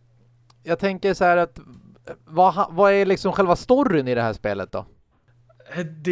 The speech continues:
Speaker 2: är det som är så svårt att säga utan att spoila någonting. Utan,
Speaker 1: Ah, okej. Okej, ja.
Speaker 2: eh, den är väldigt spacad. För du börjar ju som att du ska bara gå ut och lösa, det är en katt som är borta.
Speaker 1: Mm, mm.
Speaker 2: Och då ska du hitta katten. Katten leder till droger.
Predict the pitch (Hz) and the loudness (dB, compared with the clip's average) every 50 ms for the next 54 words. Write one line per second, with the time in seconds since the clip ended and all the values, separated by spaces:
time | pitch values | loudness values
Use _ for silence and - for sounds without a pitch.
0 | 175 175 170 - 170 170 175 175 - 170 160 - 160 143 135 160 151 156 143 165 | 2 2 2 0 0 -2 -2 -2 -2 -6 -8 -6 -8 -8 -8 -8 -8 -6 -2 0
1 | 160 170 175 170 156 143 - 151 147 139 - - - 156 156 156 156 160 160 160 | 2 4 4 2 2 -2 -4 -8 -8 -8 -10 -6 -4 -4 -4 -2 -2 -2 0 0
2 | 156 147 147 156 160 156 151 151 151 - - 180 165 151 147 165 180 151 147 160 | 0 -2 -4 -6 -8 -8 -8 -8 -6 -4 -4 -4 -4 -4 -8 -10 -6 0 4 6
3 | 165 156 151 151 151 - 147 110 95 90 - - - - 120 117 - 127 98 92 | 6 6 6 4 0 -2 -2 -2 -2 -4 -10 -16 -8 -6 -6 -6 -4 -6 -8 -8
4 | - - 107 110 117 147 143 143 156 160 _ _ 175 170 _ _ - 180 156 190 | -8 -6 -2 -2 -2 -2 -4 -12 -16 -18 _ _ -20 -20 _ _ -12 -2 0 0
5 | 196 202 208 196 196 190 156 151 139 135 139 135 - - - 139 139 143 - - | 0 0 -2 -2 -2 -2 -4 -4 -6 -6 -8 -10 -12 -8 -8 -6 -6 -6 -6 -8
6 | 139 120 117 - - - 170 160 156 147 151 151 156 185 180 160 185 185 180 180 | -8 -8 -8 -12 -12 -8 -4 -4 -4 -4 -6 -4 -2 -2 0 2 2 2 2 2
7 | 185 175 151 143 - 151 143 139 139 143 - _ - 180 175 170 175 180 160 160 | 2 0 0 -2 -6 -8 -10 -10 -10 -12 -14 _ -14 -10 -10 -8 -8 -8 -6 -4
8 | 156 151 147 160 156 151 143 - 160 156 151 139 - 151 147 143 143 - 165 170 | -4 -4 -4 -8 -8 -8 -8 -8 -4 -4 -4 -4 -4 -4 -4 -4 -4 -2 -2 -2
9 | 170 165 - - 180 - - - - 131 131 123 131 127 - - - 143 110 110 | -2 -2 -2 -2 -4 -4 -4 -12 -12 -12 -10 -10 -10 -10 -10 -8 -8 -8 -8 -8
10 | 123 - _ _ _ - 135 123 123 135 139 127 - - 107 107 110 113 123 - | -12 -20 _ _ _ -14 -10 -8 -8 -8 -10 -14 -16 -16 -12 -12 -12 -12 -14 -14
11 | - - 175 170 - - 170 156 156 - 147 139 - 175 165 - - - - 123 | -10 -6 -6 -4 -2 -2 -2 -2 -4 -6 -8 -6 -4 -4 -4 -6 -8 -14 -16 -16
12 | 120 139 - _ _ _ _ _ _ _ _ _ _ _ _ _ _ - 208 208 | -16 -16 -20 _ _ _ _ _ _ _ _ _ _ _ _ _ _ 2 2 2
13 | 202 202 - 196 185 180 175 165 165 170 - - - 165 180 180 170 151 156 151 | 2 0 -4 -2 -2 -2 -2 -4 -6 -10 -12 -10 -2 0 2 2 2 0 -2 -2
14 | - 165 147 170 165 151 143 143 143 151 143 135 131 - - | -2 -2 -2 0 -2 0 -2 -2 -4 -4 -6 -6 -6 -10 -16